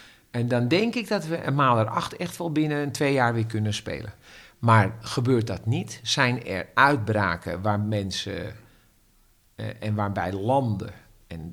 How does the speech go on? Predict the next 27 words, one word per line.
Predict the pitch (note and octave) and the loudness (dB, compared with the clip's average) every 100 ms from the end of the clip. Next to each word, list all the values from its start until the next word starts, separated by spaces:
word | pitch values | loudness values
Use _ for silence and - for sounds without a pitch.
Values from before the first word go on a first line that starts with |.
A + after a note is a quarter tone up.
| - | -10
en, | F2 F2 - | -8 -8 -6
en | G2+ | -6
waarbij | G2 G2 G2+ F#2 F2+ - - | -4 -4 -4 -4 -8 -10 -12
wij | G2 F2+ - | -8 -6 -2
allemaal | B2 B2 G#2 F#2 F#2 | -2 0 0 -2 -4
worden | G2 F2 E2 - - _ - | -6 -6 -8 -12 -20 _ -18
verrast | - G#2+ G#2+ A#2+ - | -8 -2 0 0 -2
weer, | C#3+ D3+ F#3+ - - - - - - - - _ | -2 -4 -4 -10 -20 -20 -20 -20 -20 -20 -20 _
dan | A#2+ F#3+ G#3+ | 2 4 4
denk | G#2+ A#2 | 2 2
ik | F3+ | 0
dat | F#3 F#3 | -2 -2
er | G3+ | -2
een | F3+ D3 | -2 -2
blijvende | A#2 E3 G3+ D3+ A2 F2+ E2+ | 4 8 8 6 2 -6 -8
verandering | F2+ E2 E2 E2+ C2 - | -6 -6 -8 -12 -14 -12
gaat | - A2+ | -12 -12
optreden. | A2 F#2 - G#2 - _ _ _ _ | -14 -12 -10 -12 -16 _ _ _ _
Namelijk | - A#2 A#2 A#2+ A#2 A2 - - - _ _ _ _ _ _ | 0 4 4 4 0 -2 -6 -18 -20 _ _ _ _ _ _
die | G2+ A#2+ - | 2 2 4
angst | B2 D#3+ - - - - _ | 2 2 -4 -6 -14 -18 _
die | G#2+ A2 | 0 2
we | A2 | 4
nu | A2 | 2
allemaal | - A2 G2+ F2 | 2 0 0 -2
kennen, | A#2+ D#3+ A3+ - - - - _ _ _ _ _ _ - _ _ _ _ - - _ _ _ _ _ | -2 0 -2 -8 -20 -20 -20 _ _ _ _ _ _ -20 _ _ _ _ -20 -20 _ _ _ _ _
eh, | - A#2 A2 A2+ | -6 -2 0 0